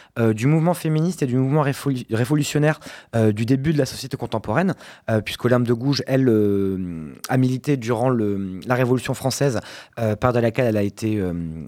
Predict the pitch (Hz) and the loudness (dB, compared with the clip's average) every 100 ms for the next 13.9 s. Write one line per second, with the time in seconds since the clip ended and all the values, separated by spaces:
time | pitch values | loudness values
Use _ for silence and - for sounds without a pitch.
0 | - 104 113 107 - 151 220 - - - | -8 -4 -2 -2 2 2 2 -6 -20 -8
1 | 123 120 117 131 131 - 160 - - 131 | 0 4 4 4 0 0 -2 -2 2 4
2 | 123 120 110 151 147 - 147 - 165 151 | 6 4 2 2 2 0 -6 0 0 2
3 | 151 131 - 127 123 120 - 127 - 110 | 2 0 0 -2 -2 -2 -4 -4 -6 -12
4 | 107 113 101 104 104 190 - 120 - - | -4 -2 0 -2 0 -2 -2 -6 -6 -20
5 | - - 113 117 123 117 147 147 - 117 | -14 0 2 4 4 2 0 -2 -2 0
6 | 110 110 - 127 131 151 117 113 110 107 | 2 0 0 0 2 2 2 2 4 2
7 | 117 104 110 170 180 156 123 117 160 160 | 0 -2 -2 0 0 0 0 0 2 2
8 | 131 135 131 131 143 139 - - 107 120 | 2 0 -2 -2 -2 -2 -4 -20 -18 -18
9 | 113 117 135 127 123 117 - - 120 107 | -12 -4 2 4 2 2 -2 0 -2 -2
10 | 139 113 113 135 - - - - _ 113 | -2 -2 -2 -4 -14 -16 -20 -20 _ 0
11 | 107 - - - - 143 135 107 113 143 | 0 -2 -6 -6 0 2 4 4 4 2
12 | 104 92 - 143 107 98 95 95 113 160 | 0 -2 -2 -2 -2 -8 -10 -14 -2 0
13 | 135 117 - - - - - - 131 | 0 -2 -8 -10 -16 -18 -20 -2 0